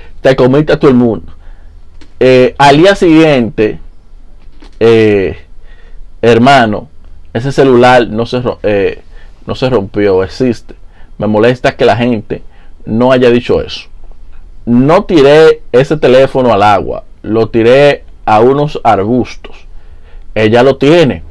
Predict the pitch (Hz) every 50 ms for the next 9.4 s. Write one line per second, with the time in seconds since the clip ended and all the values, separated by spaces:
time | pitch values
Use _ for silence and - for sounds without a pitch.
0 | - - - - - - - - - 110 123 147 156 160 151 143 135 131 147 151
1 | 147 147 - 135 117 127 139 139 131 123 117 104 92 85 76 65 60 - - -
2 | - - - - - - - - - - - - - - - - - - - 139
3 | - - - - 117 127 135 135 127 120 - 113 104 - - - - - - -
4 | - - - - - - - - - - - - - 392 269 262 240 226 214 220
5 | 208 208 196 180 165 175 185 175 170 185 160 147 135 120 120 120 117 113 98 87
6 | - - - - - - - - - - - - - - - - - - - -
7 | - - - - - 101 139 135 143 170 180 185 - 175 160 165 160 156 - -
8 | - - - - - - - - 127 143 151 160 156 147 147 151 165 160 - 170
9 | 160 160 147 135 120 110 104 -